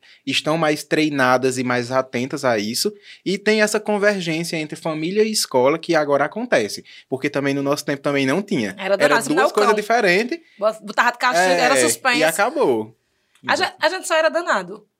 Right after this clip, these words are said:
Speaker 2: Ou danado ou burro. Porque, por exemplo, minha dislexia, ela vai pros números. Pra muita gente vai pra, pras, pras letras, né?
Speaker 1: É.
Speaker 2: Vai pras palavras. Comigo eu nunca tive esse problema, nunca troquei. Pelo contrário, eu, eu sou uma pessoa que tem preconceito linguístico.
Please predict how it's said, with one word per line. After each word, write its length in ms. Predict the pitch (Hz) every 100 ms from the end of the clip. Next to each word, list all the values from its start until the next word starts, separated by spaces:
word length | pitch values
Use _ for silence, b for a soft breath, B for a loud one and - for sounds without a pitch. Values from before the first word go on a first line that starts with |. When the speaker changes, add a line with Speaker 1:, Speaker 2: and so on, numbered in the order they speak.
| _ _
Speaker 2:
Ou 140 | 254
danado 320 | 311 285 269 294
ou 100 | 277
burro. 380 | 208 170 165 _ b b b b
Porque, 240 | 214 233
por 180 | 226 240
exemplo, 340 | 247 226 180 190
minha 220 | 208 262
dislexia, 960 | 285 262 240 - - 240 277 220 170 - _ -
ela 160 | 185 202
vai 160 | 214
pros 260 | 202 254 339
números. 520 | 240 185 170 165 -
Pra 200 | - 202
muita 220 | 214 254
gente 200 | 233 247
vai 140 | 226 226
pra, 200 | 240 240
pras, 400 | 226 226 - - _ _ _
pras 260 | 208 226 233
letras, 420 | 240 180 190 170
né? 340 | 175 131 98
Speaker 1:
É. 60 | 95 b -
Speaker 2:
Vai 120 | 170
pras 200 | 190 185
palavras. 720 | 220 233 226 185 170 165 - b b b _
Comigo 300 | - 247 269
eu 60 | 269
nunca 180 | 277 320
tive 180 | 311
esse 140 | 302 302
problema, 460 | 302 330 254 202
nunca 180 | 202 233
troquei. 680 | 285 277 277 214 220 247 277 B B B
Pelo 180 | 247 285
contrário, 500 | 339 370 226 190 208
eu, 20 | 214 -
eu 40 | 233
sou 200 | - 214
uma 120 | 294
pessoa 280 | 226 220 220
que 60 |
tem 100 | 233
preconceito 500 | 233 226 226 208 233
linguístico. 640 | - 254 233 220 - -